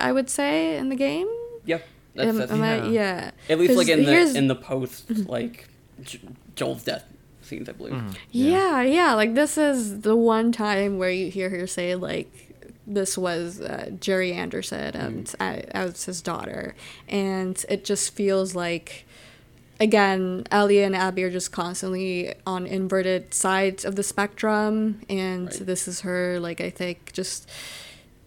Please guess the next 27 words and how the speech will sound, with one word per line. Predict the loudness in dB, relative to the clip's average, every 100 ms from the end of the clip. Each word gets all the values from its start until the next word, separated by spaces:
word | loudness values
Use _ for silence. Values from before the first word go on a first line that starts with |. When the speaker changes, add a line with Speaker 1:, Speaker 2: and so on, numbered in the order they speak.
| _ -2
Speaker 1:
coming | 2 4 4
to | 2
terms | 4 2 2
with |
the | -2
fact | 0 0
that | 0 0 -2
she | -2 2 2
is | 2 2
okay | 2 2 -2 0 2
with | 2 -2 0
it | -4 -2
just | -6 -6 -4
being | -2 -2 -4
her | -4 -2 -2
and | -4 -4 -4
Lev. | -4 -4 -6 -2
Meanwhile, | -2 0 0 -2
Speaker 2:
Right. | -2
Speaker 1:
Ellie | -2 -2
is | -4 -4
like, | -4 -4 -6
"No, | -6
it | -4
is | -6 -4
not | -4
okay | -4 -6 -4 -4 -4